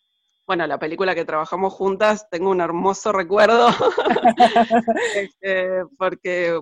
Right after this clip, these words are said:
Speaker 1: porque trabajamos fuera de casa, ¿no?
Speaker 2: Claro,
Speaker 1: Este,
Speaker 2: qué
Speaker 1: un
Speaker 2: lindo,
Speaker 1: par de meses
Speaker 2: sí.
Speaker 1: viajando,
Speaker 2: Sí.
Speaker 1: donde se armó cierta comunidad, ¿no? Con, con todo el equipo holandés y, y el equipo argentino.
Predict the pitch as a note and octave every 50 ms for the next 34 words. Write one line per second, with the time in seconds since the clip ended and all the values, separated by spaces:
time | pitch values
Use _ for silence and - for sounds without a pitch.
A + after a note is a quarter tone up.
0 | B2+ _ - F#3+ F#3 - F#3 E3+ D#3+ D3+ C3+ _ - D#3 D#3 D#3+ E3 E3 F#3 F#3+
1 | F#3+ F3+ - - F3+ F3+ F#3+ F#3 F3+ F3 E3+ - A3 A#3 A3+ A3 A3+ - F3+ F3
2 | F3+ G#3+ A#3 B3 B3 A#3 G3+ F#3 F3 F3 E3 D#3 - E3+ F3+ F3 F3 F3 E3+ E3
3 | D#3 D#3+ D#3+ D#3 D3+ D3 C#3+ _ _ _ _ _ _ _ _ _ - F3+ F3+ E3+
4 | E3 E3 G3 F#3+ F3+ F3+ F3+ F3 F#3+ G#3 A3 A3+ A3+ A3+ A#3 A3+ G#3+ G#3 G3 E3
5 | D#3 F3 E3 - - G#3 G#3+ G#3+ G#3+ A3 A3+ A3 A3+ A#3 A#3 A#3+ A#3 A#3+ A#3 _
6 | _ _ - G3+ - - F3 D#3+ D#3+ D#3+ D#3 E3 E3 D#3+ D#3 - - E3 D#3+ D#3
7 | E3 F3 F3+ G3 G3+ F#3+ F#3+ F#3 F3 E3+ - - E3+ E3+ F3+ G3 F#3 F3+ E3+ E3
8 | - - F#3 E3 D3+ E3 E3+ E3+ F3 F#3 G3 G3+ G3+ G3+ G3 F3+ F3+ F#3+ G3+ A3+
9 | A#3+ A#3 - F3+ E3 C3+ D3 D3+ D3 _ - D3+ D3+ D#3 - - E3+ E3 E3 E3
10 | E3 E3 D#3+ D3+ D3 D3 D#3 E3+ D#3+ D3+ D3+ D#3+ D#3 _ - F3 F3+ _ - E3+
11 | E3+ E3 D#3+ D#3 D#3 D#3 D3+ D3+ D3+ D#3 D#3 D3+ E3 F#3+ G3 G3 G3+ G3 - -
12 | D#3 D3+ C#3 D3 C3+ - _ _ _ _ - E3+ D3 D3 D3 - E3+ C#3+ - F3
13 | F3 E3 - E3 D#3+ D3+ - - F3 F3+ F3+ G3 G3 G3+ G#3+ _